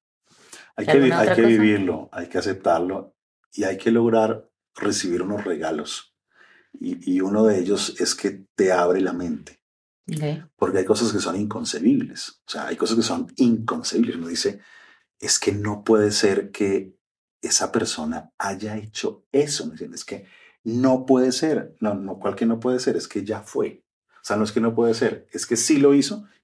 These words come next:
Speaker 1: y ya fue.
Speaker 2: Ujú.
Speaker 1: Es más, venía haciéndolo hace <laughs> tres años o cuatro años.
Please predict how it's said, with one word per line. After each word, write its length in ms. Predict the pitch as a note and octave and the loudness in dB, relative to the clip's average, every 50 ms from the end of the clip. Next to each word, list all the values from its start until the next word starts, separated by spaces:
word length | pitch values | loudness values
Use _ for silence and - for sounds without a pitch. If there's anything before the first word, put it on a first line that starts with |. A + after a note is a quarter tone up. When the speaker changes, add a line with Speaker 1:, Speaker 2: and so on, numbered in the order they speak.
| _ | _
Speaker 1:
y 180 | - G#2+ F#2 E2 | -4 -4 -4 -4
ya 180 | - - - - | -4 -6 -8 -2
fue. 340 | - - - - - - _ _ _ _ _ | 0 0 -2 -2 -6 -14 _ _ _ _ _
Speaker 2:
Ujú. 240 | D#3+ D#3 C#3+ D#3+ D#3+ | -12 -12 -10 -6 -2
Speaker 1:
Es 140 | - A#2+ A2 | -2 0 2
más, 320 | B2+ C#3 A2 - - - A2+ | 2 2 2 0 -4 -6 -8
venía 320 | G#2 G2+ G2+ G2+ G#2+ G#2 | -6 -6 -4 -6 -6 -6
haciéndolo 480 | G#2+ - - A#2 B2 A#2+ A2 A#2 A2 A2+ | -4 -2 0 0 0 2 0 0 0 0
hace 240 | A2 - - - G#2+ | -2 -4 -4 -4 -4
<laughs> 240 | - - _ _ _ | -6 -6 _ _ _
tres 300 | A#2+ G#2+ G#2 - - C3+ | -2 -2 0 0 2 2
años 420 | B2+ A#2+ - A2 A2 - - - | 2 2 -2 -8 -12 -10 -10 -10
o 140 | A2 - _ | -10 -10 _
cuatro 400 | - A#2+ G#2+ - - A2+ A2+ G2+ | -2 -2 -2 0 0 0 0 0
años. 320 | G2+ - - F2+ F2+ - | -2 -4 -10 -14 -16 -16